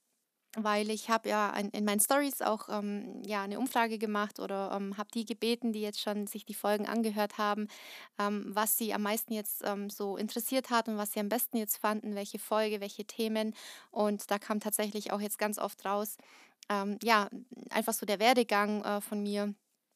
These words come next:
Aber da möchte ich jetzt gar nicht so, äh, noch mal da drauf eingehen. Ich denke, das habt ihr jetzt schon, ähm, ja, auch gehört in, in vorherigen Folgen.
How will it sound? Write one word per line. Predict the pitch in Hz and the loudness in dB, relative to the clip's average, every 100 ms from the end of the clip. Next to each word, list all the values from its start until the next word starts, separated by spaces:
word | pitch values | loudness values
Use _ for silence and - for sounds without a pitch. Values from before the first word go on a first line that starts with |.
| _ - | _ -4
Aber | 190 202 | 0 2
da | 202 | 4
möchte | 208 - | 2 0
ich | 214 | -2
jetzt | 214 - | 0 0
gar | 202 | 2
nicht | 208 - | 0 0
so, | 208 196 | 2 4
äh, | 196 175 | 2 6
noch | 214 254 | 6 8
mal | 269 240 | 8 8
da | 214 | 4
drauf | - 226 - | 6 6 6
eingehen. | 196 208 208 208 | 2 2 0 -2
Ich | 208 | 0
denke, | 196 196 | -2 -2
das | - | 0
habt | 208 196 | 0 0
ihr | |
jetzt | 196 - | -2 0
schon, | 202 196 | 0 0
ähm, | 196 196 202 | -2 -2 6
ja, | 202 - | 6 6
auch | 202 - | 4 4
gehört | 220 247 262 262 | 4 8 8 6
in, | 220 220 208 | 0 -2 -2
in | 220 208 | 0 -2
vorherigen | - 214 220 220 220 202 | 0 0 2 2 0 -2
Folgen. | 202 202 214 | 0 0 0